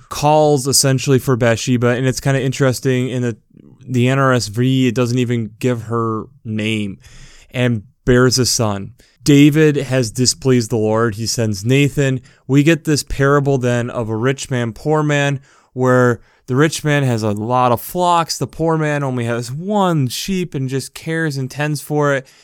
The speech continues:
The rich man invites someone over. Instead of taking from his own, takes that one poor lamb. This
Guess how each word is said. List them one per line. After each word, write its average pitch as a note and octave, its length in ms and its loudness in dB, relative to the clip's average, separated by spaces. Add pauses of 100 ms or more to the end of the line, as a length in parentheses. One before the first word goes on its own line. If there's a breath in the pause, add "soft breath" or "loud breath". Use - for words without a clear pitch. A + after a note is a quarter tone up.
(260 soft breath)
The C3+ 80 -6
rich D#3 300 0
man D#3+ 160 0
invites C#3 360 -2
someone B2+ 280 -2
over. D3+ 340 0
Instead C#3+ 320 -6
of C3+ 60 -8
taking C#3 360 -4
from B2 220 -6
his A2+ 140 -6
own, C#3 280 -2
takes C3+ 340 -6
that C3 180 -6
one A#2+ 240 -4
poor A2 260 -4
lamb. B2+ 400 -2 (460 loud breath)
This E3 360 4